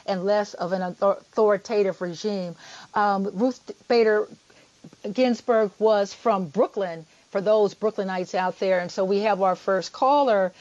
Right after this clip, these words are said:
on this special edition of Law of the Land. Hello, you're on the air.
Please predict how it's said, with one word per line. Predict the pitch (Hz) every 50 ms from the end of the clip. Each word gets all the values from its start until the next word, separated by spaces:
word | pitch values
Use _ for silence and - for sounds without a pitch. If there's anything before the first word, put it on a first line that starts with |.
| - - -
on | 202 202 196
this | 208 190 -
special | - - 220 208 196 - 196
edition | 185 165 185 190 185 - - 190
of | 170
Law | 180 185 185 185
of | 185 170
the | 180
Land. | 156 185 208 214 208 196 185 180 165 - - - - - -
Hello, | 214 196 196 220 247 240 226
you're | 202 185 185 180
on | 185 185 180
the | 165 175 175
air. | 180 196 196 165 147 147 160